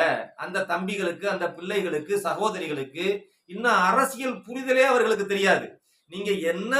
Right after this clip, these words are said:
கதை சொன்னாலும் அந்த கதையெல்லாம் அழகா நம்பி கைதட்டுவாங்க. அவர்களை நம்பி நீங்க சோரம் போயிடாதீங்க. அப்புறம் மக்களே, உங்கள்கிட்ட ஒரு அன்பான வேண்டுகோள். சாதாரணமா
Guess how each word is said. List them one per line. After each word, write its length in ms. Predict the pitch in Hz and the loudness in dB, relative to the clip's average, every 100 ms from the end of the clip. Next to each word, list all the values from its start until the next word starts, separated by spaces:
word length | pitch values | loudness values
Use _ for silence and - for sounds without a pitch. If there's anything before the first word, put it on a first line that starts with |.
| 302 | 6
கதை 260 | 302 220 247 | 4 2 2
சொன்னாலும் 560 | 220 220 196 175 160 160 - | 2 2 4 4 4 2 -2
அந்த 200 | 147 151 151 | -6 -4 -4
கதையெல்லாம் 600 | 147 160 175 175 190 185 | -2 0 0 2 2 4
அழகா 460 | 147 160 175 180 233 | 6 6 4 4 4
நம்பி 360 | 196 165 156 180 220 - _ | 4 0 -2 -2 -2 -4 _
கைதட்டுவாங்க. 680 | - 185 202 175 165 151 135 131 127 - _ _ | -8 -4 -4 -4 0 0 2 -2 -4 -10 _ _
அவர்களை 460 | 135 - 240 240 226 | -6 2 4 6 4
நம்பி 340 | 220 220 226 175 180 185 - | 2 -2 0 2 0 -2 -10
நீங்க 300 | 175 277 277 | -8 0 0
சோரம் 340 | 208 220 226 185 | 2 2 2 2
போயிடாதீங்க. 480 | 170 143 120 107 95 _ _ _ - | 0 0 -2 -8 -18 _ _ _ -16
அப்புறம் 360 | 135 185 214 214 | -4 2 2 2
மக்களே, 360 | 160 160 208 160 - - _ _ - | -2 0 2 2 0 -10 _ _ -14
உங்கள்கிட்ட 380 | 180 247 196 214 | 2 2 4 4
ஒரு 140 | 185 | 6
அன்பான 480 | 175 190 208 208 190 | 6 4 2 4 4
வேண்டுகோள். 480 | 185 190 170 131 98 - _ _ _ _ - | 2 0 0 -2 -4 -14 _ _ _ _ -10
சாதாரணமா 800 | 151 170 226 220 226 226 220 202 | -2 4 6 6 6 4 2 2